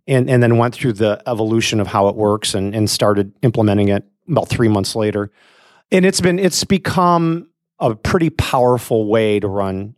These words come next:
my business. And I know, Jason, you've been running it for quite a time,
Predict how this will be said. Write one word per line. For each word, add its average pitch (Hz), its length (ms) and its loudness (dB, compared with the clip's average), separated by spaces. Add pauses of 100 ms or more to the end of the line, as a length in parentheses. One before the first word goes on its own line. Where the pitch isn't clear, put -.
my 98 180 -6
business. 92 580 -4 (560)
And 131 120 2
I 127 40 2
know, 127 160 4
Jason, 120 380 0
you've 113 80 2
been 113 120 2
running 117 220 2
it 117 80 0
for 110 140 -8
quite 113 300 -4
a 110 100 -2 (300)
time, 120 380 0